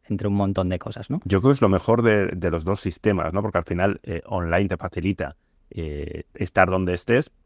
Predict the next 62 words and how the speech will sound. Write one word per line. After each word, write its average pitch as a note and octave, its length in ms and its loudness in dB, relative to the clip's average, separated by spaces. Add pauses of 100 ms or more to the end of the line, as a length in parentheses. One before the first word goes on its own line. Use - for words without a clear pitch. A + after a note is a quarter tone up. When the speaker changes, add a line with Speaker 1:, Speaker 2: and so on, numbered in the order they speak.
(100)
Speaker 2:
pero A2 340 0 (840)
esa D3+ 180 0
cercanía, A#2+ 500 2
¿no? A#2+ 160 2
Yo A#2 240 4
a-, G#2 120 4
alguna G#2 460 0
vez B2 260 -2
en, G#2 200 0
en F#2 220 -2
alguna F#2 240 -2
charla G2+ 260 -2
que G2+ 160 -2
das G2 260 0
que F#2 260 -4
es, - 420 -4
eh, G2 260 -8
es, - 260 -10
está - 200 0
grabada, F#2+ 360 6
¿no? A2+ 120 -2
Por A2 100 -4
si - 80 -4
alguien G2+ 260 2
se - 140 -10
la F2+ 120 0
salta, A2 400 0
pero F#2+ 260 0
esa, A#2 540 2
esa F#2+ 260 -4
relación A2 480 0
que G2+ 100 -2
hay G#2+ 100 2
con E2 220 -8
quien E2 220 -6
te E2+ 80 -6
está F2+ 140 -4
escuchando, G#2+ 380 2
con D#2+ 120 -6
quien D#2 180 -6
los D#2+ 160 -6
alumnos, G2 500 0
con F#2 120 -4
las E2+ 120 -4
alumnas, F#2+ 380 -2 (400)
yo F2+ 180 0
creo G2 140 2
que F#2+ 100 0
es E2+ 120 -2
muy F#2 140 2
interesante F2+ 440 -2
y F2+ 40 0
este F2+ 180 -4
sistema F#2 520 -2
de E2+ 300 -4
on G2 220 2
life F#2 260 0
que, E2+ 300 -2
que - 100 -8
le E2 80 -2
llaman E2+ 240 -2
ellos, F#2 240 -2